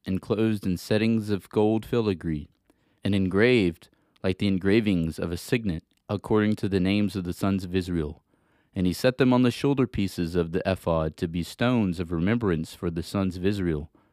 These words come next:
as the Lord had commanded Moses. He made the breastpiece in skilled work, in the style of the ephod, of gold,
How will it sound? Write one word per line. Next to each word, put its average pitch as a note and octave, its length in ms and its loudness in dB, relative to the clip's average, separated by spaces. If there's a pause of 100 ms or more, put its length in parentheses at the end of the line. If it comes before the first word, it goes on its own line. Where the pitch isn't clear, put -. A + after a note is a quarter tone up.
(120)
as F2+ 120 -2
the F#2 60 0
Lord F#2 340 2
had F#2 180 -6
commanded E2+ 420 -4
Moses. E2 560 -4 (840)
He - 100 -2
made G2 220 4
the C#3+ 80 4
breastpiece B2 640 0 (240)
in F2+ 160 -2
skilled A#2 340 0
work, A2 380 -2 (440)
in F#2 80 -2
the F2+ 80 0
style A#2+ 400 4
of A#2+ 80 4
the B2+ 140 2
ephod, F2+ 480 0
of - 180 -12
gold, G2 520 4